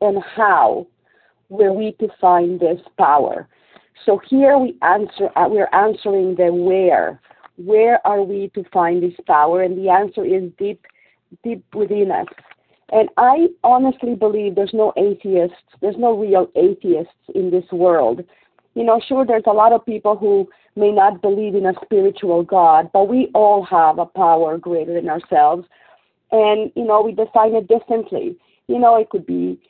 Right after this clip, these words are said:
beauty, power, money, prestige, popularity, you know, whatever it is, we all have a, a power. But the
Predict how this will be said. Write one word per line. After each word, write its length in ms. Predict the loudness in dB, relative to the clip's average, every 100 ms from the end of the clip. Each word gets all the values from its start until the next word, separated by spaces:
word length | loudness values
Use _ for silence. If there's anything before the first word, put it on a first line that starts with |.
| _ _
beauty, 760 | -8 -4 -2 -4 -4 -6 -6 -10 _ -6
power, 580 | 0 2 4 4 2 2
money, 720 | 0 0 2 2 2 2 -2 -6 _ _ _ -6
prestige, 720 | -6 -6 -8 -6 -6 -6 -8 -8 -6
popularity, 1120 | -6 -6 0 2 4 2 4 4 2 -2 -6 _
you 80 | -4
know, 140 | 0 2
whatever 480 | 2 0 2 0
it 40 | 0
is, 120 | -2
we 200 | -4 -6 0
all 320 | 4 4 2
have 220 | 0 0
a, 180 | 0 -2 -6
a 80 |
power. 560 | -4 0 2 2 0 -4 _ _ _ _ 0
But 140 | 0
the 160 | 0